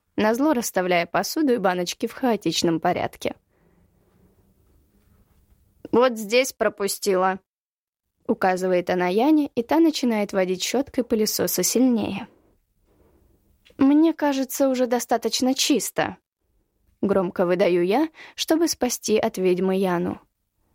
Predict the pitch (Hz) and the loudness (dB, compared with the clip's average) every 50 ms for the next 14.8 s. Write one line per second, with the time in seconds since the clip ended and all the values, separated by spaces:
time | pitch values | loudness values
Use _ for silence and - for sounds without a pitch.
0 | _ _ - 247 - - - 262 311 320 262 214 208 208 208 202 196 185 185 185 | _ _ -6 -6 -4 0 2 2 4 2 2 0 0 0 0 0 0 0 0 -2
1 | 185 190 233 277 277 262 240 220 196 190 196 190 202 202 196 196 196 202 196 202 | -2 0 0 2 2 4 2 2 2 0 -2 0 0 0 0 0 0 0 0 0
2 | 202 - - 196 180 185 185 196 214 240 226 262 247 214 175 160 170 175 190 190 | 0 -2 -2 -2 0 0 -2 -2 -2 -2 0 0 0 0 0 0 -2 -4 -6 -8
3 | - _ _ _ _ _ _ _ - 294 285 311 294 - 320 311 294 254 220 185 | -10 _ _ _ _ _ _ _ 0 2 2 2 2 0 0 0 2 2 0 0
4 | 175 190 - - 185 180 185 170 170 185 - 247 269 294 285 277 - - - 285 | -2 -4 -6 -6 -4 -2 0 0 0 0 0 0 0 0 0 -2 -4 -4 -2 0
5 | 302 302 - - 277 269 269 302 277 247 202 202 185 175 175 180 196 202 190 170 | 0 0 0 0 0 0 0 0 -2 -2 -2 -2 -2 0 0 -2 -2 -2 -2 -2
6 | - - - - 180 - _ _ _ _ _ _ _ _ _ _ _ - - - | -4 -4 -4 -6 -8 -10 _ _ _ _ _ _ _ _ _ _ _ -14 -12 -4
7 | - - 349 320 262 220 196 185 190 202 226 220 190 190 - - - - 180 - | 0 2 4 4 4 2 0 -2 -2 -2 -2 -2 -2 -2 -4 -4 -2 -2 -2 -4
8 | - _ _ _ _ _ _ _ _ _ _ _ _ - 202 214 247 254 - - | -6 _ _ _ _ _ _ _ _ _ _ _ _ -2 0 0 0 0 -2 -2
9 | 208 190 175 - - - - 175 180 170 180 170 170 170 196 - 180 - _ _ | -2 -4 -4 -4 -4 -4 -2 -2 -2 -2 -4 -2 -2 -2 -4 -6 -10 -14 _ _
10 | _ _ _ _ _ _ _ _ _ _ _ _ _ _ - 240 247 285 311 - | _ _ _ _ _ _ _ _ _ _ _ _ _ _ 0 0 2 2 0 0
11 | - - 214 214 - - 254 294 285 285 285 277 254 220 202 - 214 196 175 175 | -2 -4 -4 -2 0 0 2 2 2 4 4 4 2 2 0 0 0 0 0 2
12 | 175 180 180 - - 175 170 208 - - 240 277 - - 226 214 208 - 302 302 | 2 2 2 2 0 0 -2 -2 -2 -2 -2 0 0 -2 -2 -2 -2 0 2 2
13 | 285 240 - - 226 220 220 202 196 190 185 185 - - 196 190 - 190 185 175 | 2 2 0 -2 -2 0 0 0 0 0 -2 -4 -2 -2 -2 -2 0 0 0 0
14 | 175 170 - - - 170 175 156 160 - - - - - - | 0 0 0 0 0 0 0 0 -2 -2 -2 -4 -6 -6 -8